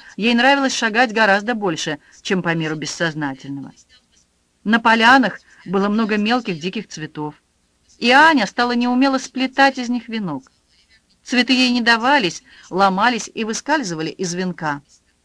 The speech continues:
Хорошо, что ей попались несколько розовых стеблей иван-чая, прочных, как верёвка. Правда, Аня избегала их после той автомобильной аварии на Колтушском шоссе, когда она впервые увидела погибших,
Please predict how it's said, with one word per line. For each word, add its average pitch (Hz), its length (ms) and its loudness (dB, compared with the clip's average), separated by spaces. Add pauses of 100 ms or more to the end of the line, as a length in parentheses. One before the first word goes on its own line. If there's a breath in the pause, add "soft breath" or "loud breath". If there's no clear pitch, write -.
(580)
Хорошо, 190 460 0
что - 140 -6
ей 170 160 0
попались 175 440 -2 (240 soft breath)
несколько 240 480 2
розовых 220 380 -4
стеблей 208 440 -2
иван-чая, 208 680 -4 (440)
прочных, 214 560 -2
как 185 220 -6
верёвка. 160 560 -10 (1900 soft breath)
Правда, 349 420 4
Аня 330 320 2
избегала 262 500 0
их 196 140 -4
после 196 260 -4
той 196 160 2
автомобильной 185 640 0
аварии 185 440 0 (180 loud breath)
на 196 120 -2
Колтушском 196 580 -2
шоссе, 170 560 -4 (340 soft breath)
когда 170 240 0
она 180 120 0
впервые 196 500 -4
увидела 170 360 -4
погибших, 143 680 -10